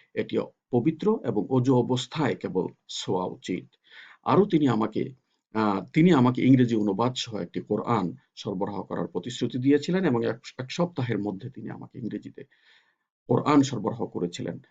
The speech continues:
পবিত্র গ্রন্থটি পড়ে আমি ইসলাম গ্রহণ করেছি এবং আমি বিক্রয় কর্মীকে অবহিত করেছি। সুবহানাল্লাহ, সুবহানাল্লাহ। কোরআন মুসলিমরা স্পর্শ করতে পারবে না,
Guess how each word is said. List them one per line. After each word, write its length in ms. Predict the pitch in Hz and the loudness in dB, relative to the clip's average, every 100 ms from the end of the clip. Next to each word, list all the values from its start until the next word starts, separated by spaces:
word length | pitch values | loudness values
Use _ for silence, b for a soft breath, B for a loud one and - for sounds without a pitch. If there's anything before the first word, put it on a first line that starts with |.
| _ - | _ -2
পবিত্র 320 | 123 135 131 | -2 2 0
গ্রন্থটি 500 | 107 131 160 147 127 - | 2 2 2 2 0 2
পড়ে 420 | 113 139 139 87 - _ _ | 4 6 6 2 -4 _ _
আমি 200 | 101 101 | -6 -4
ইসলাম 360 | 95 - 101 90 | -6 -8 -6 -6
গ্রহণ 260 | 90 92 | -8 -10
করেছি 480 | 90 90 90 92 87 b b | -6 -6 -6 -6 -10 b b
এবং 180 | 101 101 | -10 -6
আমি 200 | 95 92 | -4 -4
বিক্রয় 320 | 95 107 95 | -4 -6 -8
কর্মীকে 340 | 92 92 90 - | -8 -10 -10 -10
অবহিত 400 | - - - - | -12 -12 -12 -12
করেছি। 400 | - 90 - - | -12 -16 -18 -16
সুবহানাল্লাহ, 760 | - - - 98 85 - - - _ _ - | -14 -12 -8 -8 -8 -8 -10 -10 _ _ -10
সুবহানাল্লাহ। 480 | - 107 113 92 92 | -8 -2 0 0 2
কোরআন 480 | 120 139 143 113 123 b b _ 120 | 2 4 2 0 -2 b b _ 2
মুসলিমরা 460 | 135 131 127 107 101 | 2 4 -2 0 -4
স্পর্শ 380 | - - - | -6 -6 -6
করতে 280 | 131 127 - | -4 -6 -8
পারবে 300 | - 92 - | -10 -8 -8
না, 200 | - - | -10 -12